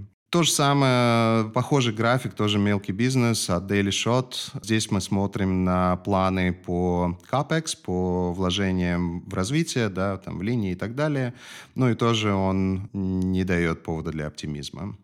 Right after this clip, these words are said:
Обобщающий график, мы его тоже часто смотрим, это оптимизм мелкого бизнеса. На новом лоу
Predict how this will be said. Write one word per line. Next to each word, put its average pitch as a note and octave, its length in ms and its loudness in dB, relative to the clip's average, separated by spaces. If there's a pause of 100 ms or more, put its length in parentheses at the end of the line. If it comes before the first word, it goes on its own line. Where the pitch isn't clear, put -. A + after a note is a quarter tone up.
(180)
Обобщающий C3 560 0
график, G#2+ 480 -2
мы F2 100 -2
его E2 180 -4
тоже E2 260 -6
часто F#2 300 -6
смотрим, G2+ 600 -2
это E2+ 640 -2
оптимизм F#2+ 420 -4
мелкого G#2 500 -2
бизнеса. C3 640 -2
На A2+ 160 4
новом C#3 300 4
лоу G2+ 420 2